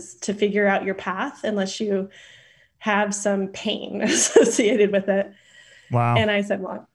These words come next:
Speaker 1: I'm a daughter of a single mom. I just don't go quit my job." Um, but I really took what she said to heart. And so I quit my job part-time with a goal of ending it.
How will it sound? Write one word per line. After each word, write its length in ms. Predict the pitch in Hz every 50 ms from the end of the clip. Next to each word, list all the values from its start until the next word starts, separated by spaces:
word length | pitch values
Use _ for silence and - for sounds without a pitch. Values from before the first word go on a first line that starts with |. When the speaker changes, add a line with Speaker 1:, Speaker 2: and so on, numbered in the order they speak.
| - -
Speaker 1:
I'm 100 | 220 214
a 60 | 202
daughter 260 | 202 202 196 202 208
of 60 | 202 208
a 40 |
single 260 | 202 - 202 196 190 202
mom. 680 | 233 262 277 262 262 254 247 247 240 240 240 233 220 240 - -
I 140 | - - 208
just 220 | 202 208 - - -
don't 180 | 220 208 208
go 180 | - - - 202
quit 200 | - - - - _ -
my 80 | 214
job." 800 | 202 233 240 240 240 233 226 214 214 214 208 208 202 208 226 - - _ -
Um, 300 | 226 220 220 220 214 196
but 180 | 208 226 226
I 100 | 233 233
really 320 | 226 220 208 233 240 247 226
took 220 | 226 - 214 202
what 140 | 196 190 190
she 120 | - 202
said 180 | 196 202 185 185
to 100 | - 196
heart. 300 | 196 202 196 202 - -
And 140 | - 196 196
so 100 | - 202
I 40 | 196
quit 200 | 190 - - 226
my 80 | 208 196
job 240 | 208 202 196 190 -
part-time 440 | - 240 240 - 190 196 202 190 - _ _ _ _ _ _ _ _ - 196
with 160 | 196 190 190
a 200 | 185 180 185 - 190
goal 220 | - 196 190 190
of 100 | 196 185
ending 280 | - 185 196 196 196 196
it. 160 | 185 185 -